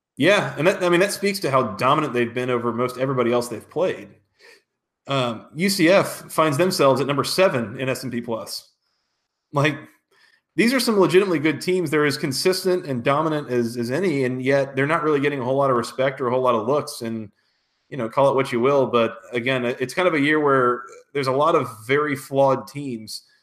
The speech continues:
I think you're talking about very realistic scenarios where you have a couple of undefeated teams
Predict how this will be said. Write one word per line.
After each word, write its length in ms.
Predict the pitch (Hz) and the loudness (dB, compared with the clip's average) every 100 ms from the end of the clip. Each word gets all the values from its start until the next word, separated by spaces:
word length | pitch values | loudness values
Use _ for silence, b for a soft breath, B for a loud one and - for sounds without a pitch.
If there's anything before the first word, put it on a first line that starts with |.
| _ _ _ _ _ _ _ _ - - | _ _ _ _ _ _ _ _ -10 -4
I 60 | 143 | -2
think 180 | 180 | 0
you're 80 | 175 | 0
talking 260 | - 160 160 | 2 0 2
about 280 | 151 123 117 | 0 0 0
very 260 | 139 147 | 0 0
realistic 560 | 120 135 139 143 139 131 | -2 0 0 0 -4 -8
scenarios 720 | 143 123 139 131 117 110 117 | -4 -2 0 0 0 -2 -2
where 180 | 120 117 | -2 0
you 160 | 131 | -2
have 200 | 139 127 | 0 -2
a 60 | 113 | -2
couple 320 | - 160 160 | -2 0 0
of 120 | 127 | 0
undefeated 560 | 135 127 135 147 147 135 | 0 -2 -4 -4 -4 -8
teams 480 | 147 143 139 135 | -8 -8 -8 -10